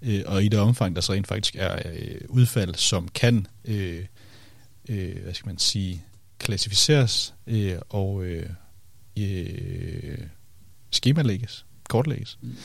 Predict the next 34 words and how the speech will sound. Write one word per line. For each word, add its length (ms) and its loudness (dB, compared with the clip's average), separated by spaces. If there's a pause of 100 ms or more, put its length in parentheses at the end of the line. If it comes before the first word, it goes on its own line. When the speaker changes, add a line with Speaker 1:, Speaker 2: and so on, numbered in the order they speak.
(320)
Speaker 1:
jamen, 120 8
så 80 6
bruger 180 4
vi 60 2
dem, 180 0 (320)
øh, 300 8
simpelthen 400 6
til, 340 0 (100)
øh, 380 2 (320)
at, 200 0 (180)
at 120 2
så 260 4
præsentere, 600 0 (180)
øh, 200 -6
brugeren 420 2
for 120 -6
de 120 -2
spørgsmål, 520 -6
der 60 -6
er 320 -8 (560)
en 80 2
forudsætning 580 2
for 160 -2
at 80 -4
kunne 160 -4
nå 80 -2
til 120 -4
bunds 560 0
i, 280 -2 (180)
øh, 240 -4 (240)
hvad 140 0
der 80 -4
er, 260 -4 (220)
øh, 160 -4